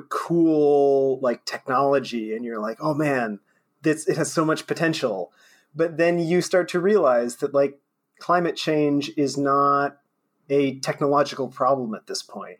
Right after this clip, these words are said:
It is entirely a social organization problem. Hunger has never been a, like, biological constraint of the planet. It has always been a human constraint of our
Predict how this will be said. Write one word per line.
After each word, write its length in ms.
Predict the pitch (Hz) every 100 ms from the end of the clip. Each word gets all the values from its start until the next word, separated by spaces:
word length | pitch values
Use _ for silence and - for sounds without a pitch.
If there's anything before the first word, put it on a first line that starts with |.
| -
It 100 | 143
is 340 | 139 127 131
entirely 720 | 160 135 - 139 139 139 139 131
a 120 | 123
social 420 | - 135 131 123
organization 640 | 123 107 101 101 104 - 196
problem. 460 | 107 - 139 139 _ _ _ -
Hunger 460 | 170 180 165 151
has 200 | 151 135
never 580 | 139 139 139 156 156 135
been 600 | 110 131 127 117 104 101 _ _ _ -
a, 180 | 139 131
like, 440 | 120 117 151 135
biological 720 | 131 131 131 127 127 120 - 127
constraint 580 | 127 113 - 127 123
of 120 | 127 110
the 80 |
planet. 420 | 110 - 123 117 110
It 120 | 139
has 160 | 135 139 -
always 680 | 147 151 156 139 131 120 -
been 460 | 131 120 120 120
a 100 | 127
human 460 | 120 - 180 165 131
constraint 640 | 139 127 - 143 123 120
of 160 | - 120
our 340 | 117 117 113